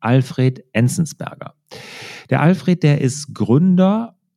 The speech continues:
Inhaber und Geschäftsführer von Cleverfit. Und Cleverfit ist die standortstärkste Fitnesskette in ganz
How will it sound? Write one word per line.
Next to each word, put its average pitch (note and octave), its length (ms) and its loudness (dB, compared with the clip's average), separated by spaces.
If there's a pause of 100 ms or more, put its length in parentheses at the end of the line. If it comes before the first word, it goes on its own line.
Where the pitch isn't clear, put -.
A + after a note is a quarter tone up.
Inhaber D3+ 680 2
und F#3 220 2
Geschäftsführer A2+ 840 -2
von - 320 -6
Cleverfit. - 960 -4 (380)
Und - 140 -6
Cleverfit C#3+ 720 0
ist - 440 -2
die G#2+ 140 -2
standortstärkste C3 1200 -2
Fitnesskette - 880 -6 (140)
in C#3+ 420 0
ganz G#2 480 -4